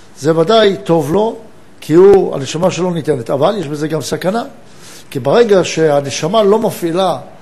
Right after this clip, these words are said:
את הגוף, והגוף מנותק מהנשמה, אז הסטרא אחרא באה ושורה על הגוף.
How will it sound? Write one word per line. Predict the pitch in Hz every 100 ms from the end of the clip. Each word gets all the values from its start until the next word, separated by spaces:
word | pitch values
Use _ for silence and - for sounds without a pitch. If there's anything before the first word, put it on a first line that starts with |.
| - - 147
את | -
הגוף, | 143 123 - - - 127 262 220 - - - - - - - - - -
והגוף | 147 143 220 226
מנותק | 180 156 214 208
מהנשמה, | 214 202 190 - 214 277 247 226 233 - - - - -
אז | 139 123
הסטרא | 123 202 214 190 208
אחרא | 226 135 135 123 - - - - - - - -
באה | 135 233 220 208 214 170
ושורה | 160 - 180 202
על | 208
הגוף. | 214 196 202 - -